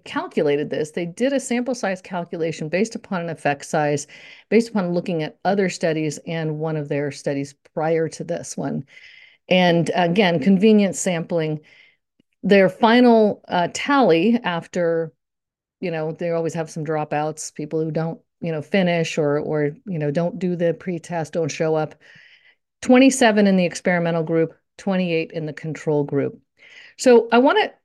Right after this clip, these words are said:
take a second here before we talk about the actual intervention and just ask you guys a question. Katie, Dave, when Bill comes on, I know you got, you've taught research to paramedic students. One of, uh, here's an exercise that I think would be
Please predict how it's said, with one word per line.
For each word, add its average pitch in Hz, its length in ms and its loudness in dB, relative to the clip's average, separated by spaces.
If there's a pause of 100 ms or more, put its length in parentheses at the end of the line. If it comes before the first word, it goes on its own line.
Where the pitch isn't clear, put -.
(180)
take 247 400 0
a - 100 -6
second 208 520 -2
here 175 200 0
before 240 320 4
we 311 80 0
talk 226 280 -2
about 180 120 0
the 165 220 -6
actual 185 680 -4
intervention 156 880 -8 (140)
and 190 220 0
just 269 320 0 (460)
ask 233 280 2
you 233 80 2
guys 185 220 0
a - 20 -14
question. 165 600 -2
Katie, 180 600 -4
Dave, 175 420 -2
when 160 120 -6
Bill 175 220 -2
comes 170 320 -6
on, 160 180 -6
I 160 60 -6
know 160 160 -6
you 165 100 -4
got, 180 180 -6
you've 226 480 -6
taught 233 240 -2
research 165 500 -4
to 180 100 -8
paramedic 147 440 -4
students. 147 520 -4 (480)
One 277 240 4
of, 254 260 4
uh, 180 60 -4 (120)
here's 302 280 0
an 294 220 0
exercise 160 640 -2
that 165 100 0
I 156 80 0
think 156 220 -8
would 151 120 -4
be 143 260 -4